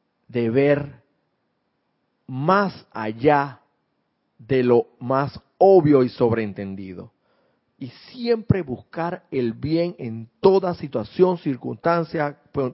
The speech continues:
persona, condición o cosa. Siempre.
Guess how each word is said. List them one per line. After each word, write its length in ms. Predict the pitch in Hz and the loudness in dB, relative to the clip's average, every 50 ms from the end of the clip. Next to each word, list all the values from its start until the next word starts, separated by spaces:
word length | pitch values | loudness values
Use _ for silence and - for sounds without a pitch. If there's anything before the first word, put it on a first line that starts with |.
| _ _ | _ _
persona, 680 | - 135 123 117 117 - - 190 185 180 170 165 165 147 | -6 -6 -6 -6 -6 -4 2 4 4 4 4 2 -6 -8
condición 840 | - 147 139 127 120 120 117 - - - 170 170 175 175 175 175 _ | -6 -6 -6 -6 -6 -10 -12 -12 -8 0 2 4 4 2 0 -6 _
o 200 | - 135 131 - _ _ | -4 -4 -4 -4 _ _
cosa. 640 | - 202 175 190 175 - - - 107 69 - - _ _ _ _ _ _ _ _ _ _ _ _ _ _ _ _ _ _ _ - - - - | -4 0 0 0 0 -2 -6 -10 -10 -10 -10 -14 _ _ _ _ _ _ _ _ _ _ _ _ _ _ _ _ _ _ _ -20 -20 -10 -8
Siempre. 800 | 226 202 196 202 202 185 165 139 123 - 147 135 117 107 95 - | -6 -4 0 2 4 4 4 2 0 -2 -2 -2 -2 -4 -8 -14